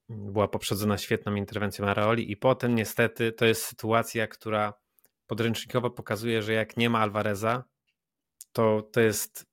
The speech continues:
jakby wybić nam ząb trzcinowy, bo w tej sytuacji jestem pewien, że Al-, Alvarez by tam stał i by to wybił.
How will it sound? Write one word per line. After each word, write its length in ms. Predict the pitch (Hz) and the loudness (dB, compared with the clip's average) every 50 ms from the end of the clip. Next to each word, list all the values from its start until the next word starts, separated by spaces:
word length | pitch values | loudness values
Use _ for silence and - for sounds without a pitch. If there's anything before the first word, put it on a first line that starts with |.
| - - 87 | -20 -16 -10
jakby 280 | 92 107 104 - - 104 | -8 -8 -6 -6 -4 -2
wybić 280 | 113 113 113 104 - | 0 0 0 0 0
nam 100 | 110 110 101 | -2 0 0
ząb 180 | 110 107 98 | 0 -2 -2
trzcinowy, 340 | - - - 107 95 92 98 | -2 -4 -4 -4 -4 -4 -6
bo 60 | 95 | -8
w 60 | 95 | -2
tej 140 | - 135 131 | 0 0 0
sytuacji 380 | 127 - - 131 127 - - 131 | 0 0 2 2 2 2 0 -4
jestem 220 | 110 - - 120 | -6 -6 -6 -4
pewien, 160 | 123 120 113 | -2 -2 0
że 100 | 110 120 | 0 0
Al-, 440 | - 120 117 - - - 117 113 110 - | 0 0 0 -2 -6 -8 -8 -8 -6 -6
Alvarez 400 | 110 110 107 120 120 117 110 107 | -4 -2 0 2 2 0 0 -4
by 100 | 110 107 | -6 -8
tam 180 | - 110 107 | -8 -8 -8
stał 280 | - - 117 113 117 117 | -4 0 2 4 4 4
i 80 | 113 | 2
by 100 | 104 110 | -2 -4
to 140 | - 113 101 | -6 -8 -8
wybił. 240 | 92 87 78 - | -8 -10 -14 -18